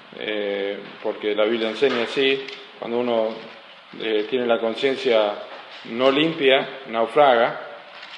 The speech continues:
y la palabra dice que el apóstol Pablo en Primera de Corintios capítulo cuatro, versículo tres dice: "Yo muy,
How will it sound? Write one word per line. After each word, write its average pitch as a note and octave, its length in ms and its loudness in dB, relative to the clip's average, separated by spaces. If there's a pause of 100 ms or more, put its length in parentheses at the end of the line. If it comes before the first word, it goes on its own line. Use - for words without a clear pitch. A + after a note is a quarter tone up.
(220)
y A#2 40 -10
la A#2 160 0
palabra B2+ 540 6
dice B2 300 -4
que A#2+ 100 -2
el A#2 80 0
apóstol B2 440 0
Pablo C3 520 4 (560)
en A2+ 300 -4
Primera A#2+ 320 2
de A#2 80 4
Corintios A#2+ 400 2
capítulo A2+ 420 0
cuatro, B2+ 480 4 (340)
versículo A#2 580 0
tres D3 280 4
dice: C#3 580 2
"Yo C#3+ 240 6
muy, D3+ 280 0